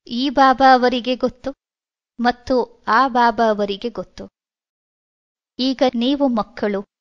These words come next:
ಶಿಕ್ಷೆಗಳಿಂದ ಬಿಡುಗಡೆ ಹೊಂದುವುದಕ್ಕಾಗಿಯೇ ಮುಖ್ಯ ಪುರುಷಾರ್ಥ ಮಾಡಬೇಕು.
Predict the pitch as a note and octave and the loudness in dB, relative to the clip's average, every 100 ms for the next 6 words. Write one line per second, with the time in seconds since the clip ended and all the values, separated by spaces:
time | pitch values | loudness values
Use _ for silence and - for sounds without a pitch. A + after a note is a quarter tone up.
0 | _ _ _ _ - G#3 G#3 C4 - D#4 | _ _ _ _ -8 -2 -2 -2 -2 0
1 | D4+ D4 C#4 C4 C#4+ C#4 B3 A#3+ C4 C4+ | 2 2 2 2 0 0 -2 -2 0 2
2 | C#4 - A#3+ A#3+ B3+ B3+ A#3 - A#3+ A3 | 2 0 -4 -4 -2 0 -2 -4 -2 -2
3 | G#3+ A3+ B3+ C4+ _ A3+ B3+ C#4 - C4+ | -4 -4 -4 -6 _ -6 -6 -6 -2 -2
4 | B3+ A#3+ A3 - G#3+ G3+ - G#3+ G3 F#3+ | -2 -6 -6 -4 -4 -6 -8 -8 -6 -8
5 | F#3 F#3+ F#3 - | -8 -10 -12 -14